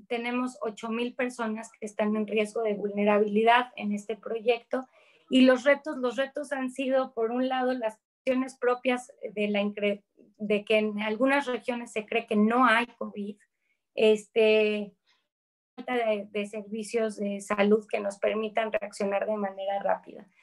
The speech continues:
También hemos enfrentado que personas del equipo se enfermaron previo al arranque, lo cual nos atrasó, pero ahí vamos.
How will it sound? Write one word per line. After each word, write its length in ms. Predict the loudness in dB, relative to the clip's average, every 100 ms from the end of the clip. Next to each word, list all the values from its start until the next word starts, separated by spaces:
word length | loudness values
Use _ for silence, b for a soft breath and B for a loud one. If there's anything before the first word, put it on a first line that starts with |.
| b 0
También 360 | 4 6 6
hemos 300 | 4 0 -2
enfrentado 720 | -4 -2 -4 0 2 2 0
que 120 | -4
personas 600 | -6 -8 -8 -10 -10 -8
del 160 | -4 -4
equipo 420 | -4 -6 2 2
se 120 | 4
enfermaron 580 | -2 0 2 2 2 0
previo 320 | 2 2 4
al 100 | 4 2
arranque, 520 | 2 -2 -2 -6 0
lo 180 | 0 0
cual 200 | -4 -4
nos 180 | -10
atrasó, 500 | -12 -10 -6 -4 -4 b b b b
pero 160 | 4 8
ahí 160 | 8 4
vamos. 560 | -4 -4 -12 -20 _